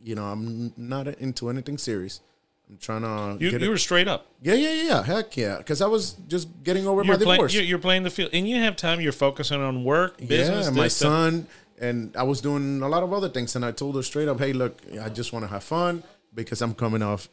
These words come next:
Speaker 1: of a divorce. I got my son to look out after. We got a lot of activities going on, and, and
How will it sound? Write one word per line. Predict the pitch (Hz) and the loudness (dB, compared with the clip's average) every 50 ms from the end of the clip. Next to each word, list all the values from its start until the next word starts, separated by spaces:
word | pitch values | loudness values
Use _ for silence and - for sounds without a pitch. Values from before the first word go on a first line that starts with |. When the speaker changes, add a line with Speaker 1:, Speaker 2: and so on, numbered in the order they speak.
| _ _ _ | _ _ _
Speaker 1:
of | 107 95 | -10 -6
a | 101 101 | -6 -4
divorce. | 95 101 107 139 165 175 165 165 156 - - - - _ _ _ _ _ _ _ _ | -4 -2 -2 0 0 2 2 0 0 -2 -6 -8 -16 _ _ _ _ _ _ _ _
I | 120 117 | -10 -4
got | 104 117 110 | -4 -4 -4
my | 107 107 | -4 -4
son | 101 - - 127 127 123 | -2 -2 0 0 0 0
to | - 123 120 | 0 -2 0
look | 113 117 113 - 117 | 0 0 -2 0 0
out | 123 123 123 | 0 2 2
after. | 131 127 127 - - 135 135 113 - - - _ _ _ _ _ - | 2 0 0 0 -2 -4 -4 -4 -6 -14 -20 _ _ _ _ _ -6
We | 123 123 | -6 -4
got | - 113 107 98 | -2 -2 -4 -2
a | 98 | -2
lot | 101 113 127 | -2 0 0
of | 151 147 | 2 0
activities | 143 143 - 151 147 143 143 139 139 123 | 0 -2 -2 -2 0 0 0 -2 -2 -2
going | 110 139 139 139 135 135 | -2 -2 0 0 0 0
on, | 135 135 131 131 135 - - - | -2 -2 -2 -4 -4 -8 -8 -8
and, | 110 107 107 107 104 - | -6 -4 -4 -6 -6 -8
and | - 104 101 104 101 | -8 -8 -8 -8 -10